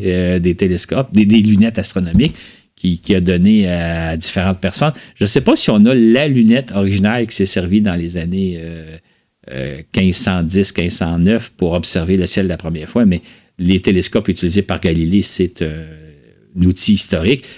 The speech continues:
Dans le cas d'Hubble, ça serait la même chose. Ça serait formidable de le rapporter sur Terre. J'ouvre une parenthèse. Si un jour vous allez à Washington, euh, il y a un musée spatial extraordinaire, le National Air and Space Museum. Il y a,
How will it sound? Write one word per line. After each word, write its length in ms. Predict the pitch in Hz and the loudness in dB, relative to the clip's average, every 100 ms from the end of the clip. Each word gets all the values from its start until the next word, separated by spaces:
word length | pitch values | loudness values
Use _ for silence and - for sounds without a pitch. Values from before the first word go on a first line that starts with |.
| - - | -12 -6
Dans 80 | |
le 60 | 90 | -4
cas 160 | 120 104 | 0 0
d'Hubble, 360 | 87 87 110 | 0 0 0
ça 140 | - 87 | -2 -6
serait 160 | - | -4
la 100 | 95 | -2
même 160 | 87 85 | -2 -4
chose. 220 | - 92 | -6 -6
Ça 100 | - | -6
serait 160 | - 95 | -6 -4
formidable 500 | - 226 92 113 104 | 2 2 2 -2 -2
de 60 | |
le 120 | 85 | -2
rapporter 420 | 82 90 98 - 98 | -2 -4 -4 -4 -4
sur 160 | 90 | -4
Terre. 160 | - 98 - _ | -4 -6 -10 _
J'ouvre 200 | 139 208 | 0 2
une 120 | 139 | 0
parenthèse. 540 | 113 98 90 120 120 - | -2 -2 -2 -2 -2 -4
Si 160 | - | -2
un 120 | 113 | 0
jour 180 | 104 143 | 2 0
vous 180 | 135 98 | 0 0
allez 240 | 85 110 | 2 0
à 140 | 101 90 | 0 0
Washington, 680 | 98 117 104 92 - 120 117 - - _ _ - | -2 -2 -2 -2 0 2 0 -4 -20 _ _ -4
euh, 440 | 87 87 87 87 87 | -2 0 0 0 2
il 140 | 87 | 2
y 100 | 90 | 2
a 60 | 87 | 2
un 40 | |
musée 280 | 90 90 104 | 2 2 0
spatial 420 | - 78 101 95 | -2 -4 -2 -2
extraordinaire, 680 | 80 - 92 82 82 98 98 | -4 -4 -4 -4 -6 -6 -2
le 100 | 85 | -2
National 500 | 87 - 87 90 98 | -2 0 -2 -2 -4
Air 240 | 92 95 85 | -4 -2 -4
and 20 | |
Space 320 | - 87 85 | -4 -4 -4
Museum. 360 | 87 82 101 104 | -4 0 2 4
Il 80 | 98 | 4
y 100 | 117 | 4
a, 180 | 147 | 2